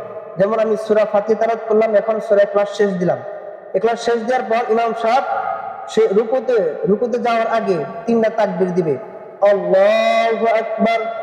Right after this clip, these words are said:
হাত ছেড়ে দিব, আল্লাহু আকবার, হাত ছেড়ে দিব। তৃতীয় তাকবীর, আল্লাহু আকবার, হাত ছেড়ে দিব। চতুর্থ তাকবীর যে আমরা রুকুতে যাব, আল্লাহু আকবার। রুকুর তাসবিহ পড়ব।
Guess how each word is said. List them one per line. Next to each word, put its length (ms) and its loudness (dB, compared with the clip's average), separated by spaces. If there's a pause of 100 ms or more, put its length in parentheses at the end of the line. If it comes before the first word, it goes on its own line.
(120)
হাত 160 0
ছেড়ে 180 2
দিব, 160 -2 (960)
আল্লাহু 1200 2 (140)
আকবার, 340 -2 (640)
হাত 160 -2
ছেড়ে 180 0
দিব। 180 0 (600)
তৃতীয় 280 -2
তাকবীর, 420 -2 (180)
আল্লাহু 920 2
আকবার, 460 0 (180)
হাত 180 2
ছেড়ে 200 0
দিব। 160 0 (500)
চতুর্থ 340 -2
তাকবীর 420 -2
যে 60 0
আমরা 200 2 (140)
রুকুতে 340 0
যাব, 160 2 (440)
আল্লাহু 1120 2 (180)
আকবার। 460 0 (920)
রুকুর 340 0
তাসবিহ 440 0
পড়ব। 220 2